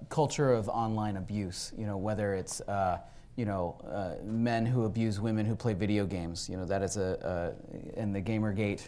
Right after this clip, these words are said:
sort of movement or alt-right, you know, um, and men's rights folks, you know, the culture of, of, uh, harming someone through, through telecommunications is much easier for someone to do than ever do something in person.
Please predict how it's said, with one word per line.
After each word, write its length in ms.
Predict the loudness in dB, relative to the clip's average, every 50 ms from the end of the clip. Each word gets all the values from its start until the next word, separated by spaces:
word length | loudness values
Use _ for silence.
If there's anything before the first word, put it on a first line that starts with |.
| -16 -14
sort 220 | -10 -6 -4 -4 -2
of 220 | -4 -6 -8 -10 -8 0
movement 520 | 4 6 6 6 6 6 4 2 0 -2 -4
or 180 | -4 -4 -4 -8 -14 -18 -18 -18 -16 -6 0
alt-right, 720 | 4 4 4 4 4 4 4 4 4 2 0 0 -2 -2 -2 -4
you 100 | -4 -2
know, 180 | -2 -2 -4 -2
um, 260 | -2 -4 -4 -4 -6 -8 -8
and 280 | -8 -6 -4 -2 0
men's 240 | 0 2 0 0 2
rights 460 | 2 2 2 0 -2 -4 -6 -6 -6 -10 -14 -16 -16 -14 -14 -12 -10 -8
folks, 520 | 0 2 4 4 4 2 0 -4 -6 -6 -8 -16 -16 -16 -8 -2
you 60 | 0
know, 220 | 0 0 0 0 0
the 140 | 0 0 0
culture 480 | 2 2 2 2 2 2 4 4 6
of, 220 | 6 4 4 2 0
of, 440 | 2 2 4 4 4 0 -2 -4 -12 -16 -20 -20 -20 -20 -20 -20 -20 -20 -20 -14 -2 2
uh, 100 | 4 4
harming 500 | 4 6 6 6 8 8 6 6 4 4
someone 500 | 4 4 4 4 6 6 6 4 4 2
through, 540 | -2 -4 -8 -2 2 4 4 6 4 4 0 -2 -8 -8
through 200 | -2 0 0 0
telecommunications 1080 | 2 2 2 2 2 2 0 0 0 0 0 0 0 0 0 0 -2 -2 -2 -2 -4 -8 -14 -18 -18 -18 -14 -4 2
is 200 | 4 4 6 6
much 300 | 6 4 4 2 0 -2 2
easier 360 | 4 4 6 6 4 4 4
for 100 | 2 0
someone 320 | 0 2 2 2 2 0
to 100 | 0 0
do 240 | 0 0 0 0 0 0
than 140 | -2 0
ever 220 | 0 0 0 0 0
do 260 | 0 0 0 0 0
something 420 | -2 -2 -2 -4 -2 -2 -4 -4
in 120 | -2 -4 -4
person. 460 | -2 0 0 0 0 -4 -6 -8